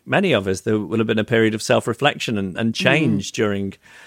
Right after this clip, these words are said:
Speaker 1: uh, this, this awful time. But
Speaker 2: It was the spoon, wasn't it? The taking of the spoon from the drink and then re-, putting it back in the drink.
Speaker 1: I think that, that's, that's,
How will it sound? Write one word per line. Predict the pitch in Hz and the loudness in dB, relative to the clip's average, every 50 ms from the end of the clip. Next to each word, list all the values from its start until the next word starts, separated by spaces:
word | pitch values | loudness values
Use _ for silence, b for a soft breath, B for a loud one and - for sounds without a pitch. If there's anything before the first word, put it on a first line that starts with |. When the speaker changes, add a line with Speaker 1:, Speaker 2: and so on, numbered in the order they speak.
| B B B B - - | B B B B -12 -6
Speaker 1:
uh, | - 120 117 107 101 101 | -2 0 2 2 2 2
this, | 104 107 - - - | 2 0 -2 -4 -6
this | - - 110 110 - - - | -6 -6 -6 -6 -6 -6 -2
awful | - 117 113 107 - - 107 101 | 0 2 2 2 0 -2 -6 -6
time. | - - 104 98 95 95 | -6 -6 -8 -6 -6 -6
But | 92 117 120 - | -4 -4 -2 2
Speaker 2:
It | 269 285 | 2 2
was | 285 285 | 2 2
the | 285 254 | -2 -4
spoon, | - - - 294 311 320 285 226 180 | -4 -2 0 2 4 4 4 4 2
wasn't | 202 254 247 220 180 | 0 0 0 0 -2
it? | 131 - 151 | -2 -2 -4
The | 175 | -6
taking | - - 254 262 254 - 262 262 | -4 -4 -6 -4 -2 0 0 0
of | 254 254 | 0 -2
the | 247 | -4
spoon | - - - 269 277 254 196 165 147 | -6 -4 0 0 2 2 0 -2 -4
from | - - - 214 240 240 240 | -6 -4 -2 0 2 2 4
the | 247 254 | 2 4
drink | 247 247 254 247 202 151 - | 4 4 4 4 2 0 -2
and | - 185 190 | 0 0 2
then | 214 220 214 | 2 2 2
re-, | 220 214 | 0 0
putting | - - 269 - - 262 240 | 0 -4 -4 0 0 0 0
it | 214 185 180 | 0 -2 0
back | - 269 330 440 - - | -2 -2 -2 -2 0 2
in | 427 392 349 | 2 4 6
the | 302 269 | 4 4
drink. | 180 - 202 208 175 165 160 156 156 139 123 | 4 4 4 4 4 4 2 0 -4 -6 -4
Speaker 1:
I | 147 | -2
think | - 208 165 139 | 0 0 2 4
that, | 175 180 165 147 127 | 2 2 2 2 2
that's, | 170 165 156 151 - - | 2 2 2 0 -4 -2
that's, | - 156 151 - 117 - | 0 0 0 0 -2 -8